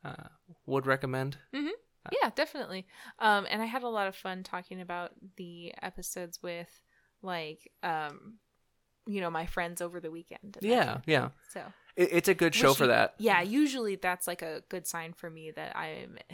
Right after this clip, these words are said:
Speaker 2: <laughs> that I like the show.
Speaker 1: Yeah.
Speaker 2: <laughs> You know, just if I actually talk about it.
Speaker 1: Yeah. So there's a bunch of, like, uh, random,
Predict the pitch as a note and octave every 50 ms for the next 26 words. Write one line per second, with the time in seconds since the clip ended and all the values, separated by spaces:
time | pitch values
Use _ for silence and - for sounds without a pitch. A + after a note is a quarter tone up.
0 | - - G3+ F#3 G3 F#3+ F#3 F#3+ - - - - - - - - - - - F#3+
1 | - C#3+ C3+ B2+ A#2+ - A#2 - - - - - - F4+ - - E4+ A#3 G3 F#3
2 | F#3+ G3+ - G#3 G3 - - - _ _ _ - F#3+ - F#3+ F3+ E3+ F3 - -
3 | F#3+ - - - F#3 F#3 F#3 F#3 F#3 F#3 G3 A3 - _ _ _ _ _ - F#3+
4 | A3 C4+ D3+ C3 - - _ _ _ - - _ _ - - G#3+ A3+ A3 G#3+ F#3
5 | D#3 D3+ E3 - F3 D3+ D3 D3 C3+ B2+ - B2+ A#2+ A#2+ B2 A2 - A2+ B2+ C3
6 | B2 B2 B2+ B2+ B2+ B2+ A#2+ A#2+ A#2 A#2 B2